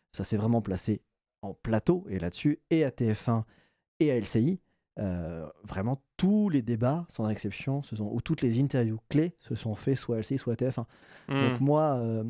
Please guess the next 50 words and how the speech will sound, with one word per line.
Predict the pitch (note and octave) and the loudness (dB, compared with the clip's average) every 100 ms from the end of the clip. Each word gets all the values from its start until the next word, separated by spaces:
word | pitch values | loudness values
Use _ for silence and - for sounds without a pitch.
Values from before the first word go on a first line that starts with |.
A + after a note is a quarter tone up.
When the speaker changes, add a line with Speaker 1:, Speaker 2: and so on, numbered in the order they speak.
| B2+ | -6
Speaker 1:
en | A#2 | -4
tant | A#2+ | -4
que | A2 | -4
petit | - - - | -6 -8 -2
padawan | A2 G#2+ A2+ | 2 4 4
du | G#2+ | 2
journaliste | F#2+ G2+ | 0 -2
politique, | - G2 - D3+ B2+ _ A#2 | -2 -6 -2 -4 -4 _ -14
j'étais | F#2 F#2+ F2+ G#2 | -8 -6 -2 0
vraiment | G2 A2 A#2+ | 2 2 2
aux | G#2 | 2
avant-postes, | G#2 G#2+ G#2 D#3 - | 2 2 2 0 2
que | A#2+ | -2
j'ai, | G2+ F#2 | -2 -4
ce | |
que | - | -4
j'ai | G#2+ G#2+ | -2 2
vu, | C3+ | 0
ce | |
que | - | 0
j'ai | G#2 | 0
appris, | A2 A2 - E3 D3 _ _ _ - | 2 2 2 2 0 _ _ _ -10
euh, | G#2+ G2+ F#2+ F#2 - - | -4 -4 -4 -8 -12 -16
euh, | D#2+ D#2+ E2+ E2+ - - - - - - - _ _ _ | -14 -12 -14 -16 -18 -16 -16 -16 -20 -20 -20 _ _ _
dans, | A2+ G2 A1+ G1+ G1+ E2 A#2 | -12 -10 -10 -14 -16 -14 -4
dans | A#2+ A#2+ | 0 2
ma, | B2 | 2
dans | G#2+ A#2 | 2 4
les | A#2 | 6
loges | A#2+ | 4
maquillage, | A#2 A#2 - B2+ B2+ A2 | 4 0 4 4 4 0
quand | A2 | -2
j'ai | G2+ | -2
vu | G2+ | 0
Ruth | G#2+ B2 - | 0 0 0
préparer | A2+ A2 G#2 | -2 2 2
ses | A2 G#2 | 2 2
interviews | G#2 G#2+ G#2 G#2 A#2+ | 2 2 2 2 0
et | |
qu'elle | G#2+ F#2+ | 0 0
m'a | F#2+ | -2
fait | G2 | 0
l'amitié | G2+ G2+ G2 A2 | 0 0 0 -2
de | G2+ | 0
m'expliquer | G2 G2+ - - | -2 -2 -8 -2
un | A2+ | -2
peu | - | -2
comment | A#2 G#2 | -4 -4
ça | G2+ G2+ | -4 -4
marchait, | G2 - E3 | -4 -2 -4